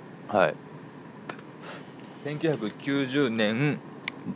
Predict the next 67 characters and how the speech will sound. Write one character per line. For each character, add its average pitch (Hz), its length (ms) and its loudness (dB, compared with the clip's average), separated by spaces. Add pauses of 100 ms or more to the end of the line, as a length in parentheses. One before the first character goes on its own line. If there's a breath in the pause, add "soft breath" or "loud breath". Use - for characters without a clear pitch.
一 110 180 2
月 98 220 8
十 104 180 8
一 98 140 4
日 98 200 4
生 92 40 6
ま 82 140 8
れ 76 80 4
の 101 240 8
二 117 160 4
十 92 120 6
七 92 220 8
歳 82 220 6
で 80 80 0
ご 78 140 0
ざ 78 120 2
い - 60 -2
ま 151 160 -4
し - 120 -10
て、 - 220 0 (440 loud breath)
は 78 240 8
い。 - 100 -4
兵 123 120 6
庫 143 200 12
県 101 320 4
尼 127 320 8
崎 135 240 2
市 110 160 2
出 - 360 -2
身 95 60 0
で 92 140 8
す。 - 180 -12 (260)
は 113 180 12
い。 - 60 6 (800 loud breath)
尼 135 280 12
崎 190 240 12
市 151 140 6
し-、 - 200 -4 (100)
ね、 127 360 6 (140)
兵 117 60 6
庫 147 180 12
県 117 200 10
尼 131 300 8
崎 160 260 8
市 - 100 -2
と 117 120 10
い 135 100 10
え 156 100 12
ば 95 220 6
で 80 120 -6
す - 140 -12
よ、 73 120 -6
も 92 420 -2
う 98 40 -6
ね、 113 160 4 (520 loud breath)
あ 101 140 8
の、 131 320 10 (200)
仙 147 320 8
道 120 140 10
明 110 140 12
穂 151 220 8
さ 113 120 8
ん 98 40 -2
の 90 100 2
出 107 100 -4
身 147 240 2
地、 90 220 -4